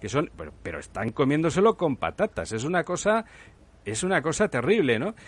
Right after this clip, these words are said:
Y yo aquí tengo varios datos que si quieres vamos a comentar, pero bueno, eh, antes de nada, ¿cómo le preparamos a nuestra audiencia que le pille de nuevas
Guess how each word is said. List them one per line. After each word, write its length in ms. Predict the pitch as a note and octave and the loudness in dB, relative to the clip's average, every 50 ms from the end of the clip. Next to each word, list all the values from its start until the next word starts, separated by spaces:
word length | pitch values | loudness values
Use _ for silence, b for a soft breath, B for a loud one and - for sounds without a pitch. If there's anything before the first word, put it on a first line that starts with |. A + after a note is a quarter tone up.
| b b b b b b - - | b b b b b b -4 0
Y 320 | C3+ C3+ C3+ C3 C3 B2+ | 2 2 4 2 2 2
yo 120 | A#2+ C#3 D#3+ | 2 0 0
aquí 160 | D#3 - F#3 | 0 0 2
tengo 260 | D3+ G#3 A#3 A#3 G#3+ | 4 4 6 6 6
varios 320 | D#3+ D3+ D3+ F3+ F#3+ F3+ E3+ | 6 6 6 4 4 4 4
datos 340 | G#3+ A3 F#3+ - A3 G#3 | 2 2 2 2 -2 -2
que 120 | - - A2 | -4 -6 -10
si 100 | - A2 | -8 -6
quieres 180 | G2+ C3+ C#3 | -6 -4 -2
vamos 260 | C3+ C3+ D#3+ E3 - C#3 | -2 -2 -2 -2 -4 -6
a 60 | A#2+ | -6
comentar, 600 | - A2 A#2 B2+ C3 B2+ G3+ F#3+ G3 A3 - - - - - | -4 -4 -4 -4 0 2 4 4 4 4 2 -2 -14 -8 -4
pero 160 | - - A2 | 0 0 2
bueno, 260 | C#3 F#3+ G3 D#3 G#2 - - | 2 2 0 -2 -4 -6 -6
eh, 220 | - A2 A2 A#2+ - | -4 -2 -2 -2 0
antes 380 | - C#3+ E3+ F3 - G#3+ F3+ | 0 0 0 2 2 2 2
de 80 | D#3 C#3+ | 2 0
nada, 240 | A#2 G2+ F2 D#2+ D#2 | -2 -2 -2 -4 -6
¿cómo 280 | - - D3+ F3+ G#3 | -4 -2 0 2 2
le 120 | G#3+ G#3+ F3+ | 2 2 0
preparamos 520 | G3 F3+ E3 - E3 E3 F3 E3 C#3+ - | 0 -2 0 0 0 0 0 -2 -2 -2
a 60 | C#3 | -2
nuestra 300 | C3 C3+ B2+ - - B2 | -2 -2 -4 -4 -2 0
audiencia 560 | A#2+ B2 C3 D3 E3 F3 - - F#3+ G3+ G3+ F#3+ | 0 0 0 -2 -2 -4 -4 0 2 2 2 0
que 180 | - - B2 | -2 -2 -2
le 140 | A#2+ A#2+ A#2 | -2 -2 -2
pille 320 | - - F3+ F#3 F#3+ F3 | -2 -4 -2 0 2 2
de 80 | D#3 C#3+ | 2 2
nuevas 480 | C#3+ D3+ D#3+ E3+ G3 G3+ - - - | 2 2 2 2 2 2 0 -2 -6